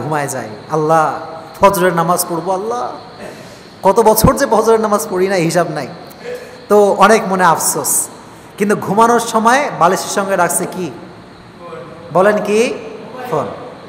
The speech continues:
তো একটু শয়, girlfriend মনে একটা message দিছে আমার, দেখি,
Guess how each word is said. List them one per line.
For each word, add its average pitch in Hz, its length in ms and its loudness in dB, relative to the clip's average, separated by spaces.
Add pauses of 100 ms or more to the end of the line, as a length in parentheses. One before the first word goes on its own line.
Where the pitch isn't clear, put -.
(360)
তো 160 220 0
একটু 175 220 -8
শয়, 147 380 -2 (1160)
girlfriend 160 340 -4
মনে 185 100 0
একটা 180 120 -4
message 165 300 -2
দিছে 180 280 -2
আমার, 165 260 2
দেখি, 240 240 2